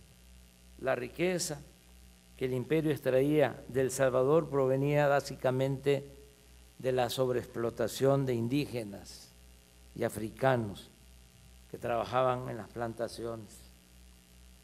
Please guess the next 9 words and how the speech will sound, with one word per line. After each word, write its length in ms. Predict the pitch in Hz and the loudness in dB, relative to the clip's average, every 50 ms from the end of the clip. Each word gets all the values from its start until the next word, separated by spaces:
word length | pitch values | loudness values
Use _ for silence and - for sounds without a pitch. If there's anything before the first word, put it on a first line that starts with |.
| - - - - - - - - - - - - - - - | -20 -20 -20 -20 -20 -20 -20 -20 -20 -20 -20 -20 -18 -8 -4
Nuestra 260 | 147 139 135 151 147 | -4 -2 0 0 -2
historia 640 | 135 127 - 170 185 190 190 190 190 196 190 185 - - - - - - - - - - - - - - - - - - - - - - - - - - | -2 0 4 6 8 8 10 8 8 6 6 4 0 -8 -16 -20 -20 -20 -20 -20 -20 -20 -20 -20 -20 -20 -20 -20 -20 -20 -20 -20 -20 -20 -20 -20 -12 -2
se 560 | - 160 156 151 151 147 147 143 131 110 - - - - - - | 2 4 6 6 6 6 4 2 -2 -6 -14 -18 -20 -20 -14 -6
entrecruza 960 | 151 143 147 139 147 147 151 143 147 - 170 185 220 226 190 - 190 180 180 | -4 -4 -2 0 2 2 2 2 -2 -4 -4 -2 -2 -2 -2 0 0 0 0
también 600 | - 147 143 139 135 135 143 143 139 131 127 123 127 - - - - - - - - - - - - - - - - - - - - - - | 0 0 0 0 -2 -4 -2 0 0 0 -2 -4 -8 -12 -16 -20 -20 -20 -20 -20 -20 -20 -20 -20 -20 -20 -20 -20 -20 -20 -20 -20 -18 -16 -10
en 120 | - 123 123 | -8 -6 -4
las 160 | 120 110 104 | -4 -6 -4
gestas 460 | 120 151 160 151 - - - 156 143 | -2 -2 -2 -2 -2 -4 -2 0 0
independentistas. 1400 | 139 135 123 123 117 - 131 123 123 123 120 113 113 - 165 156 - - - - 110 101 - - - - - | 0 0 -2 -4 -2 -2 -2 -2 0 -2 -2 -4 -4 -2 -2 -2 -2 -4 -10 -10 -10 -10 -10 -14 -20 -20 -20